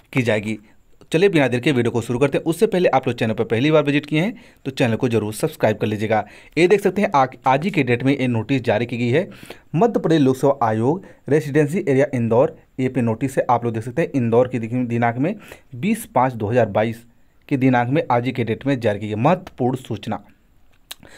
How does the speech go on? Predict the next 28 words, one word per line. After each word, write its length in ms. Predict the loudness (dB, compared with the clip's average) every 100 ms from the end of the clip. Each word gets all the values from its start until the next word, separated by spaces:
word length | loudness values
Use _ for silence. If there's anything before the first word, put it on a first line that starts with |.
| -20 -6
सूचना 300 | -6 0 2
में 80 | 2
लिखा 180 | 4 2
गया, 100 | 2
म-, 140 | 0
संज्ञान 480 | 0 0 2 2 4
में 140 | 2 2
आया 180 | 2 4
है 160 | 0
कि 260 | -2 -4 -4 -10 -14 0
कतिपय 400 | 0 2 2 4
व्यक्तियों 440 | 2 0 2 4
द्वारा, 240 | 4 2 2
यानी 200 | 0 0
कुछ 260 | 0 0
व्यक्तियों 380 | 0 0 0 0
के 160 | 0 0
द्वारा 340 | 2 4 2 -2 -16 -2 2
आयोग 400 | 4 4 4 2
के 100 | 2
माननीय 440 | 4 2 2 2
अध्यक्ष 460 | 0 0 -2 -2 -8 -20 -20 -20 -6
सदस्य 440 | -2 2 2 2
गणों 220 | 4 4 2
से 160 | 0
परीक्षा 480 | 0 0 0 -4 -2
प्रक्रिया 640 | 0 -2 0 2 2 0 -8 _ 2
एवं 280 | 4 2